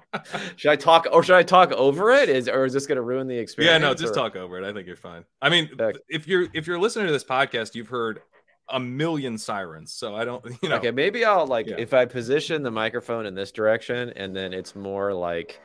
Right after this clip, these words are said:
Speaker 1: away from the wall, that's not helping.
Speaker 2: <laughs> That made
Speaker 1: Okay.
Speaker 2: it worse.
Speaker 1: <laughs> Yeah. Okay, so, let me give a talk here. So Mixon, p-, pre-suspension,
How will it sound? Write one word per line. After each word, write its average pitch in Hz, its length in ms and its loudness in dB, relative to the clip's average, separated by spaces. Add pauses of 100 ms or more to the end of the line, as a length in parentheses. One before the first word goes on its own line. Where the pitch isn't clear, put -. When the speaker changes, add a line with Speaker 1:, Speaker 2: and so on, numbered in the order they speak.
(440)
Speaker 1:
away 98 480 2
from 104 260 -8
the 90 100 -6
wall, 95 320 -6
that's 104 200 -8
not - 120 -14
helping. - 300 -14
Speaker 2:
<laughs> - 160 -10
That 202 220 4
made 180 140 6
Speaker 1:
Okay. 147 100 8
Speaker 2:
it - 120 -4
worse. - 420 -2 (200)
Speaker 1:
<laughs> - 200 -2
Yeah. 139 240 0 (460)
Okay, 151 300 8
so, 113 120 -2 (300)
let 202 160 8
me 214 60 2
give 180 140 2
a 151 40 -2
talk 117 220 0
here. 98 180 -10 (1160)
So 139 200 0
Mixon, 131 640 -2
p-, 110 140 -12
pre-suspension, 151 1120 -4